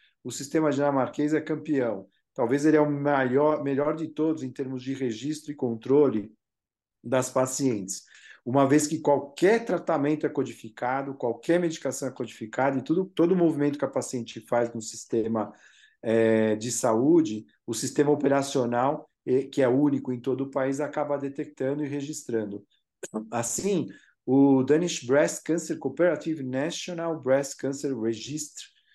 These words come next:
a-, a-, a-, armazena registros de mais de noventa e cinco por cento dos casos de câncer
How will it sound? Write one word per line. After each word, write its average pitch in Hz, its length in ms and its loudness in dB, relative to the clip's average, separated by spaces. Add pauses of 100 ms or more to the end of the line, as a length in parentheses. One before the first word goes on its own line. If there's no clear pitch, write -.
(400)
a-, 127 140 2
a-, 135 440 0
a-, 131 220 2
armazena 143 640 0
registros 131 480 -6
de 131 80 -4
mais 147 240 0
de 160 60 -2
noventa 156 640 0
e 185 80 -6
cinco 180 260 -10
por - 60 -18
cento 160 140 -4
dos 156 100 -16
casos 147 240 -2
de - 60 -18
câncer 139 440 -4